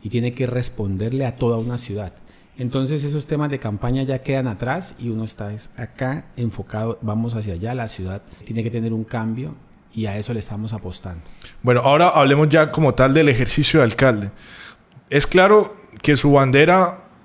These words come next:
Speaker 2: ahorita es la seguridad de la ciudad y eso es algo que genera opiniones divididas, ¿no? Hay gente que le aplaude mucho sus intenciones de seguridad,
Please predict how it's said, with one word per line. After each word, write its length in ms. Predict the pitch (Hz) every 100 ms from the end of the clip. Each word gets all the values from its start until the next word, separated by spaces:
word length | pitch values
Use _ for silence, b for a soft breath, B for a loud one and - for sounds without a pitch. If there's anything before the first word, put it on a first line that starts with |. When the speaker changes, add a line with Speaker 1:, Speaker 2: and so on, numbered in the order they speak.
| -
Speaker 2:
ahorita 420 | 127 139 139 160
es 160 | 156 151
la 240 | 156 147
seguridad 460 | - 120 117 117 123
de 80 |
la 100 | 131
ciudad 400 | 113 117 120 123 123 B B B
y 120 | 143
eso 480 | 156 139 170 170 160
es 180 | 143 139
algo 260 | 151 156
que 320 | 156 135 107 - -
genera 600 | - 135 135 151 156 151
opiniones 480 | 127 127 131 131 147
divididas, 480 | 131 131 147 104
¿no? 200 | 107 151 165
Hay 160 | 131 135
gente 640 | 170 180 170 170 170 -
que 160 | - 117
le 80 | 113
aplaude 520 | 107 131 147 160 160
mucho 420 | 156 170 - 160
sus 220 | 151 131
intenciones 420 | 123 123 117 131
de 100 | 143
seguridad, 540 | 143 131 117 120 131